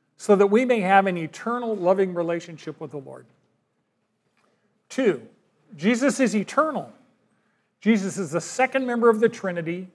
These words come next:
Jesus is God. Third principle,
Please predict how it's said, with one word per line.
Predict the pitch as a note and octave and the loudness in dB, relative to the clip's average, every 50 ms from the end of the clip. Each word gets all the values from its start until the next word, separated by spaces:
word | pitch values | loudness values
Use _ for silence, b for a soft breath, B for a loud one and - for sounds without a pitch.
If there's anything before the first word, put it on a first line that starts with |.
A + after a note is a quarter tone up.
| _ _ _ _ _ _ _ _ _ | _ _ _ _ _ _ _ _ _
Jesus | _ C3 E3 G#3 A#3+ B3 G3+ F#3 A3 A3+ G#3+ F3+ | _ -2 0 0 2 2 0 0 0 -2 -2 -2
is | G3 F#3+ F3 F3+ F3+ F3+ F3 C#3+ - - _ _ _ _ _ | -2 0 2 2 2 2 0 -2 -8 -20 _ _ _ _ _
God. | - D#3 C3+ A#2+ A2 G#2+ - _ _ _ _ _ _ _ _ _ _ _ _ _ _ _ _ _ _ _ _ _ _ _ _ _ _ | -6 -6 -6 -6 -8 -14 -20 _ _ _ _ _ _ _ _ _ _ _ _ _ _ _ _ _ _ _ _ _ _ _ _ _ _
Third | _ - G3+ F#3 E3 - | _ 2 2 2 2 -2
principle, | - D#3 C#3 - - C#3 - | -8 -14 -14 -14 -20 -20 -20